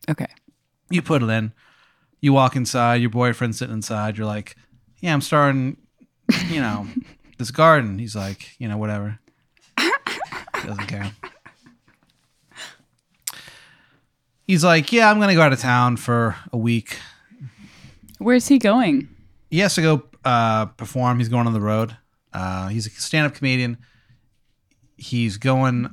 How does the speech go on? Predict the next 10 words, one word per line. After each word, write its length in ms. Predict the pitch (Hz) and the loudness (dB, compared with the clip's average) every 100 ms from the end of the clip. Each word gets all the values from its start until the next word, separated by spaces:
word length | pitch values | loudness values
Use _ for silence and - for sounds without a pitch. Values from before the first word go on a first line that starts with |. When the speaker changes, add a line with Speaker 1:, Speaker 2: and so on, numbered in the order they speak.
| - | -6
Speaker 2:
uh, 400 | 107 104 104 104 | -6 -4 -6 -6
on 220 | 120 117 | -4 -4
the 80 | 110 | -4
road. 400 | 101 113 110 110 | -4 -4 -2 -2
He's 140 | 113 127 | -4 -2
opening 440 | 160 160 147 135 | 0 2 0 0
for 140 | - 127 | -2 -4
this 160 | 120 | -4
ventriloquist 720 | - 117 131 131 131 143 131 | -4 -6 -2 -2 0 -2 -4
duo. 360 | 147 139 156 208 | -2 0 0 -4